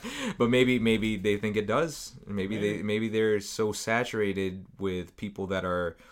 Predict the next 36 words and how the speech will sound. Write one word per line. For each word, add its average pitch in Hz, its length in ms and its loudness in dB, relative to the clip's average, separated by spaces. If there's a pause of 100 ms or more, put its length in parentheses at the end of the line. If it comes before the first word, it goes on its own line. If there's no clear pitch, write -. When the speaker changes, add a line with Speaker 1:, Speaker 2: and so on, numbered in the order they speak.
(240)
Speaker 1:
willing 101 380 0
to 92 260 -4
just 92 480 -8
go 104 260 4
over 101 180 0
there 92 340 -2
and 85 180 -4
just 85 220 -8
Speaker 2:
Yeah. 117 220 -8
Speaker 1:
fuck 107 280 0
it. 110 80 -4
And 87 180 -4
I 90 60 -4
don't 95 140 -2
know 98 100 0
if 95 140 -4
I'm 95 160 -2
gonna 92 180 -4
be 92 160 -2
able 95 200 -2
to 85 340 -4
live 101 320 -2
or 90 180 -4
eat, 113 360 -4 (120)
Speaker 2:
Mm-hmm. 117 320 -10
Speaker 1:
but 92 300 -2 (200)
I'm 101 200 -2
just 92 160 -6
gonna 95 140 -2
go 87 140 -6
do 87 220 -6
that. 87 340 -6 (160)
And 90 280 -6
then, 87 500 -8 (220)
you 120 100 -8
know, 92 200 -6